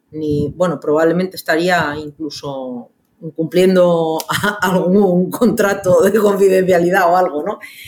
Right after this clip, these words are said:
Eh, pero sí os puedo, yo creo que sí os puedo decir, eh, digamos, mm, la forma, ¿no? O sea, más que el contenido, pero al final la guía, pues es una especie de guía burros para hacer un pliego,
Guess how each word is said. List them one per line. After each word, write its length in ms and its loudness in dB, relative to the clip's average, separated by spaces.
Eh, 420 2
pero 200 2
sí 280 4
os 180 0
puedo, 420 4
yo 160 0
creo 160 4
que 80 2
sí 120 2
os 120 2
puedo 200 4
decir, 520 0
eh, 240 2
digamos, 580 -2
mm, 220 -6
la 180 0
forma, 420 0
¿no? 260 0
O 40 -14
sea, 580 -4
más 240 -8
que 240 0
el 140 -6
contenido, 580 0
pero 360 -6
al 80 -4
final 320 2
la 140 2
guía, 580 0
pues 180 0
es 160 -2
una 120 4
especie 440 0
de 120 2
guía 240 2
burros 500 0
para 160 -2
hacer 160 -2
un 80 0
pliego, 500 -2